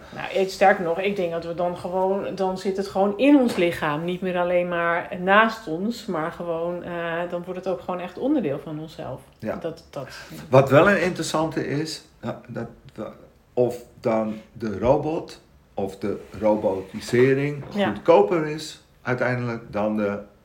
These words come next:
Speaker 2: eh, nou ja, dan de, dan de humane, eh,
Speaker 1: Ja, dat
Speaker 2: arbeidsfactor.
Speaker 1: is, eh,
Speaker 2: Daar ben ik benieuwd naar.
Speaker 1: Nou ja, tot nu toe is natuurlijk zijn arbeid, zijn personeelskosten, b-, b-, volgens mij bijna elke organisatie de allergrootste kostenpost.
Speaker 2: Ja.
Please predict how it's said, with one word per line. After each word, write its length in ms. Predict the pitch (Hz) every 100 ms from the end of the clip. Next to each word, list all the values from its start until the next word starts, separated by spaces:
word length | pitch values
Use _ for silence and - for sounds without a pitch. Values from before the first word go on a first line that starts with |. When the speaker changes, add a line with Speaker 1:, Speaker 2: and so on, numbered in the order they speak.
| _
Speaker 2:
eh, 120 | - 104 95 98 92 - - -
nou 180 | 120
ja, 100 | 82 87
dan 200 | 107 104
de, 120 | 104 -
dan 160 | 110
de 60 | 110
humane, 540 | 117 120 123 117 90 87 82 -
eh, 80 | 90 90 90 - - - _ _
Speaker 1:
Ja, 120 | 170
dat 80 | -
Speaker 2:
arbeidsfactor. 840 | 175 185 - - 170 170 170 170
Speaker 1:
is, 60 | 165
eh, 60 | 139
Speaker 2:
Daar 200 | 147 143
ben 140 | 147
ik 140 | 135
benieuwd 400 | 120 107 90 80
naar. 160 | 73 73 - -
Speaker 1:
Nou 140 | 170
ja, 100 | 175
tot 180 | 175 165
nu 140 | 185 220
toe 200 | 160 156
is 100 | 156
natuurlijk 400 | 160 165 160 156
zijn 200 | 165 156
arbeid, 540 | 180 185 151 151 156
zijn 200 | 170 156
personeelskosten, 1120 | 170 - 165 190 196 - 160 156 - 156 156
b-, 180 | 156 156 -
b-, 80 | -
volgens 220 | - 170 170
mij 220 | 160 156
bijna 380 | 156 156 156 -
elke 300 | 196 202 -
organisatie 680 | 175 165 160 156 156 156
de 60 | 165
allergrootste 540 | 190 185 - 165 165
kostenpost. 720 | - 208 - - - - - - -
Speaker 2:
Ja. 260 | 107 -